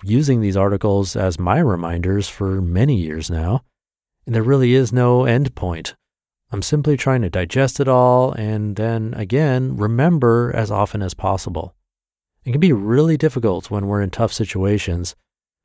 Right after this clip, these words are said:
but she's right. It's a great thing to ask yourself, "Do I really want to have this experience with this mindset?"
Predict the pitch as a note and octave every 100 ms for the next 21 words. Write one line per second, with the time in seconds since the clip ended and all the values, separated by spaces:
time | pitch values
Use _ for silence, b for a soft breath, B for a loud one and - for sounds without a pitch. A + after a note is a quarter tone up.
0 | _ B2+ - G#2 G2 B2 E2+ - - -
1 | - G2 A2 C3 - C3 B2 B2 A2 G#2
2 | - C#3+ E3 - A#2 - G#2+ G#2 - _
3 | _ _ _ _ B2+ G#2+ F#2+ G2 A#2+ C3
4 | A#2+ G2+ G#2+ A#2+ E2 F#2 F#2 E2+ E2 F#2
5 | - - - C3 A#2 F2 E2+ - - F2+
6 | D#2 E2+ D2+ G2+ G2 - E2 E2+ F2+ -
7 | E2 -